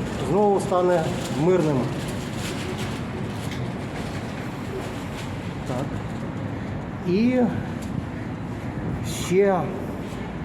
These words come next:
у нас Наталія Зеленська. Наталія є? Ні, Наталії сьогодні нема, т-, тому так,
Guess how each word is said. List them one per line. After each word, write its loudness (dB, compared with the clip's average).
у 4
нас 4
Наталія 6
Зеленська. 6
Наталія 8
є? 8
Ні, 6
Наталії 6
сьогодні 6
нема, 8
т-, 2
тому 6
так, -2